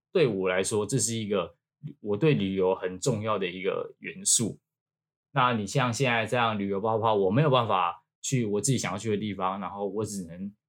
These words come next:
被规范住，就像毕业旅行那样，我叫你去哪里，你只能去哪里。那我就觉得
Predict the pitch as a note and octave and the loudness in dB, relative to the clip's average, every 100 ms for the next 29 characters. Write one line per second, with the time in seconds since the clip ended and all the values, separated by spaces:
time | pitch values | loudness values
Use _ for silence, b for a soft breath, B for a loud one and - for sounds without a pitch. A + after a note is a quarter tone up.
0 | _ A#2 G2+ - A2+ G#2+ A2 G2 A#2 A#2+ | _ 2 2 2 2 2 0 -2 -4 0
1 | A#2 G#2+ A#2+ A2+ G2+ E2+ G#2+ F#2 G#2 G2 | 0 2 4 4 2 -2 -4 0 0 2
2 | F#2+ B2+ F#2+ G#2 G#2 F2+ G#2+ A2 F2+ F2 | 2 2 0 -2 -4 -4 -4 -2 -2 -4
3 | A2+ F#2+ F2 F#2 - _ _ _ D#3 G2 | -4 -2 -2 -4 -8 _ _ _ -2 0
4 | G2+ B2 G#2+ F#2+ F#2 F#2 | 0 0 0 2 2 0